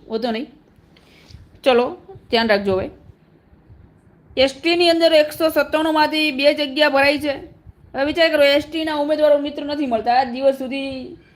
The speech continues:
એસ ટીની અંદર, અ, અગિયાર બારમોય પ્રશ્ન હતો. નવ, દસમોય પ્રશ્ન હતો. અને ખાસ વાત કરીએ તો આમાં પણ પ્રશ્ન છે અને છ થી આઠમો પણ પ્રશ્ન રહેવાનો, કારણ કે થોડું શિક્ષણમાં પ્રમાણ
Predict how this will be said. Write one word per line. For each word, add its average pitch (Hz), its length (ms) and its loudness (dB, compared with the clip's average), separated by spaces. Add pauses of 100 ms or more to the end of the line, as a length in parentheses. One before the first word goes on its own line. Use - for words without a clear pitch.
(300)
એસ 277 220 2
ટીની 285 220 -2
અંદર, 277 240 0
અ, 269 380 0
અગિયાર 262 300 0
બારમોય 277 300 0
પ્રશ્ન 277 340 -4
હતો. 269 480 -4 (400)
નવ, 262 280 0 (340)
દસમોય 269 380 2
પ્રશ્ન 285 400 0
હતો. 269 300 2 (920)
અને 254 220 0 (300)
ખાસ 285 260 4
વાત 269 260 4
કરીએ 277 340 2 (500)
તો 269 140 6 (640)
આમાં 269 280 0
પણ 262 180 0
પ્રશ્ન 262 400 -2
છે 285 120 -2
અને 269 160 -2
છ 262 180 -2
થી 277 120 0
આઠમો 269 300 2
પણ 262 160 -4
પ્રશ્ન 254 360 -6
રહેવાનો, 226 380 2 (680)
કારણ 262 240 4
કે 262 80 -4
થોડું 269 240 2
શિક્ષણમાં 294 1300 -2
પ્રમાણ 277 360 2